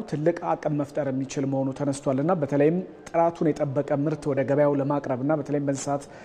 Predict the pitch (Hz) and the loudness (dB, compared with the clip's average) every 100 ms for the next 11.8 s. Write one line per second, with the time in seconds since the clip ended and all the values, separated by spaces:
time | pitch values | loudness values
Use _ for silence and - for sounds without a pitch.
0 | - - 139 139 - 147 143 - 151 147 | -18 -2 2 2 2 0 -2 0 2 2
1 | 139 143 143 - 143 139 139 131 131 135 | 4 2 2 2 0 2 0 2 2 2
2 | 147 190 185 156 156 156 135 135 139 139 | 4 2 2 2 2 2 0 0 -2 -4
3 | 147 151 151 147 160 226 - - - 165 | -4 -2 -2 -2 -2 -2 -6 -18 -2 2
4 | 175 165 160 165 147 151 160 135 135 139 | 4 4 2 -4 -4 -2 -2 -2 0 2
5 | 139 135 185 190 - 160 147 151 - 143 | 2 2 2 0 -2 -4 -2 -4 -2 -2
6 | 135 135 147 135 131 131 123 123 117 127 | -2 -4 -4 -6 -4 -4 -2 -2 0 2
7 | 135 131 131 131 143 139 - 147 139 127 | 2 0 -2 -2 -2 -2 2 2 2 -2
8 | 123 123 160 175 196 175 180 190 180 180 | 0 2 2 2 2 2 2 0 0 0
9 | 233 - - - - 156 165 170 190 175 | 0 -4 -14 -20 -8 0 4 6 4 -2
10 | 143 147 147 170 160 180 156 156 151 151 | 2 2 4 0 2 2 2 2 2 0
11 | 151 180 185 180 - - - 151 | 0 0 0 -2 -12 -14 0 2